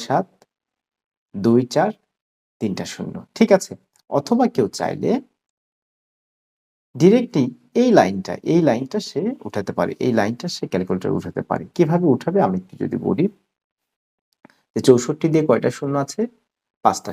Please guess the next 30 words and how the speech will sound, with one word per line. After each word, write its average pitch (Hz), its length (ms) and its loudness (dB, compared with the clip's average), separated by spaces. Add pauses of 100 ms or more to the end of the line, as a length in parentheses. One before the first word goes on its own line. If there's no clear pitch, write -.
শূন্য 98 180 -8 (140)
আছে। - 160 -10 (340)
তাহলে - 240 -18
চৌষট্টি 107 540 -2 (140)
দিয়ে 110 220 4 (180)
আমি 190 120 -2 (120)
পাঁচটা - 380 -4
শূন্য 110 180 -2 (120)
দিয়ে 95 180 0
দেবো, 98 140 -2 (240)
এক, 127 80 0 (300)
দুই, 98 240 0 (260)
তিন, 95 260 0 (920)
চার, 107 220 4 (200)
পাঁচ, 82 220 -6 (680)
into 120 240 2 (100)
অবস্থায় - 440 -10
রাখবো। 87 260 -4 (760)
এক, - 80 -2 (280)
এরপরে 170 320 0 (340)
আমরা 98 200 -4
কি 113 140 -4
করব? 175 120 0 (140)
ব্র্যাকেটে 95 500 0
ক্লোজ 92 180 -6 (140)
করব, 117 160 -2 (380)
ব্র্যাকেট - 340 -4 (280)
স্টার্ট 101 240 -4 (120)
করব। 107 160 0 (540)
তারপরে 98 340 -2